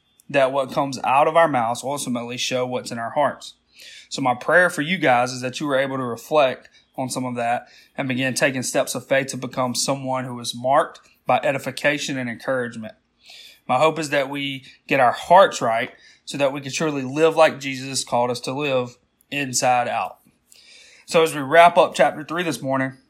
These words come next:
I want us to really focus on our conduct in everyday life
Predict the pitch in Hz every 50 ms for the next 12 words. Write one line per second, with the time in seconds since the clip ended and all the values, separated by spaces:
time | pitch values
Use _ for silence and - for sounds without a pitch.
0 | _ - - 147 165 165 160 156 - 139 135 160 175 180 175 - - 165 160 160
1 | 160 160 135 151 147 139 123 123 120 - - 151 151 143 127 127 117 113 90 85
2 | - - 107 _ - 143 143 139 139 139 139 156 160 151 151 165 151 120 113 113
3 | 120 120 - -